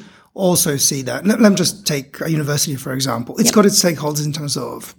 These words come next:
Speaker 1: government or,
Speaker 2: Yep.
Speaker 1: um, research partners, what have you. And then it's got the kind of direct consumers, which might be those who are seeking education.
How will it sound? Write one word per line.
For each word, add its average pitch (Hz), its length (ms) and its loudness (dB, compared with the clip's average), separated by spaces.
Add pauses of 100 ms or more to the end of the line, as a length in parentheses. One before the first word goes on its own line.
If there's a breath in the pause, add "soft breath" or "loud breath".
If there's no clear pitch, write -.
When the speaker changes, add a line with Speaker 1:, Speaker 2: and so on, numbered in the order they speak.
Speaker 1:
government 165 460 2
or, 127 380 -6
Speaker 2:
Yep. - 100 -6 (100)
Speaker 1:
um, 131 180 -8 (160)
research 220 360 4
partners, 139 380 -2
what 139 140 -8
have 131 180 -8
you. 131 140 -8
And 190 160 8
then 196 140 8
it's 190 120 4
got 160 380 0 (320 loud breath)
the - 80 0
kind 180 120 6
of 151 40 2
direct 175 300 2
consumers, 147 520 -2
which 147 140 -8
might 139 100 -6
be 135 100 -8
those 143 260 -4
who 160 100 -6
are 147 200 -8
seeking 151 380 -2
education. 139 640 -2